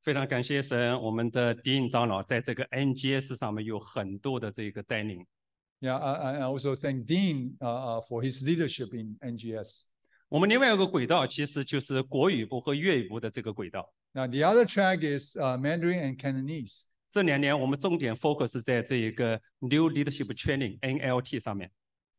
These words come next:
Speaker 2: Yeah, we'll, we'll focus on N L T, New Leadership Training.
Speaker 1: 我们这个，这个轨道重点强调的是以基督之家的关怀，关怀社区，让信仰横向的承传。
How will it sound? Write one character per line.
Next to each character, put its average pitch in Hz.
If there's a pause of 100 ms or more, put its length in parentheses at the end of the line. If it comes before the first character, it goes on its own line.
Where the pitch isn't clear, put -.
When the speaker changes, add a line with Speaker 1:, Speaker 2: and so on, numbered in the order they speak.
(120)
Speaker 2:
Yeah, 127
we'll, 131
we'll 151
focus 151
on 135
N 143
L 139
T, 135
New 175
Leadership 147 (280)
Training. 120 (320)
Speaker 1:
我 143
们 202
这 202
个， 160
这 294
个 220
轨 160
道 156
重 226
点 131
强 127
调 151
的 127
是 139
以 139
基 139
督 247
之 220
家 240 (440)
的 160
关 226
怀， 147 (100)
关 226
怀 139
社 160
区， 185
让 151
信 220
仰 127 (160)
横 127
向 165
的 98
承 104
传。 95